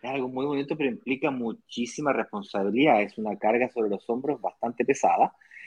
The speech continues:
y es por esa razón que en algún minuto cuando comenzamos en esto teníamos un nivel de compromiso, eh, y ahora nuestro nivel de compromiso es muy superior, tanto es así que no estamos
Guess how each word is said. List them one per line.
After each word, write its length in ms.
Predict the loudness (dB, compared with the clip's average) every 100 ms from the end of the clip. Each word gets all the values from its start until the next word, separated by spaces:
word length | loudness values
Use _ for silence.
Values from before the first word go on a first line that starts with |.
| -20 0
y 120 | 6
es 60 | 8
por 100 | 8
esa 160 | 6 6
razón 420 | 4 6 4 4
que 420 | 4 6 6 2
en 160 | -8 -6
algún 260 | 0 2 4
minuto 260 | 4 4
cuando 220 | 2 2
comenzamos 520 | 0 -2 -2 0 0 0
en 100 | 0
esto 380 | -2 -2 -2 0
teníamos 280 | -2 -2 0
un 100 | 2
nivel 180 | 4
de 100 | 2
compromiso, 680 | 0 0 0 2 2 0 -2 -4 _ _ _ _ _ -2
eh, 460 | 2 4 4 2 0
y 160 | 2
ahora 500 | 4 6 8 8 6
nuestro 260 | 2 -10 -6
nivel 160 | -4 -4
de 60 |
compromiso 520 | -4 -6 -8 -4 2
es 160 | 2 0
muy 140 | -6
superior, 580 | -8 -2 6 8 8 2 _
tanto 240 | -4 -2
es 60 | -2
así 420 | 0 2 2 2 -6 _ _ _
que 420 | 0 4 4 4 0
no 80 | -6
estamos 460 | -2 -2 -4 -8